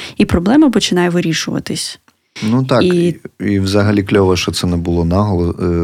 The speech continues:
Speaker 2: е, розголосу, тому що, е, я бачив і коментарі про те, що,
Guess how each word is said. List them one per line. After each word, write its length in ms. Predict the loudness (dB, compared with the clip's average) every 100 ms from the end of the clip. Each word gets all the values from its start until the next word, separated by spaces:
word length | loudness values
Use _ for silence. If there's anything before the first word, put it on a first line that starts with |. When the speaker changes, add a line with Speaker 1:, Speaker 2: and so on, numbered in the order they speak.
| 0
Speaker 2:
е, 40 | 2
розголосу, 600 | 0 0 0 0 -2 -4
тому 280 | -2 -2
що, 340 | -4 -2 -2 -2 -6 -14 -16 -18 -8 -2
е, 180 | 0 2
я 160 | 2
бачив 360 | 2 0 0 0
і 40 |
коментарі 520 | 0 0 2 2 2
про 160 | 0 -2
те, 200 | 0 -2
що, 480 | -2 -4 -2 0